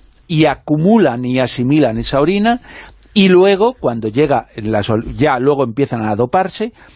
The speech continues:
y cuando llega el, el tema, eh, está hecho de tal forma que saben que ellos mismos, que hay unas cámaras que graban todo lo que pasa en los pasillos,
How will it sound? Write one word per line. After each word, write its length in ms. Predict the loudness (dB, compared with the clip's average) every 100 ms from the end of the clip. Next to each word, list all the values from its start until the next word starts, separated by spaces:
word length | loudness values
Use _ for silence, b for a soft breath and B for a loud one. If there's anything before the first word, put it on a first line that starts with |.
| b
y 120 | -6 -2
cuando 360 | 0 0 0
llega 420 | 2 2 0 -2 -2
el, 420 | 0 0 0 -2
el 560 | 0 4 4 4 4 2
tema, 340 | 0 0 -2 b b b -4
eh, 320 | -2 0 -2
está 260 | -4 -2 -2
hecho 160 | 0
de 80 | -2
tal 180 | 0 -2
forma 300 | -2 -4 -4
que 100 | -4
saben 400 | -2 -2 -2 -4 -6
que 220 | -8 -8 b b
ellos 320 | -2 2 2 2
mismos, 440 | -2 -2 -6 -10 b b b -4
que 120 | 0
hay 140 | 2
unas 280 | 2 0 -2
cámaras 600 | -2 -4 -4 -8 -12 -20 _ -12
que 200 | -8 -8
graban 500 | -2 0 2 0 -2
todo 240 | -4 0
lo 120 | 0 -2
que 100 | -2
pasa 240 | -4 -2
en 80 | -2
los 140 | -2
pasillos, 480 | -2 -2 -2 0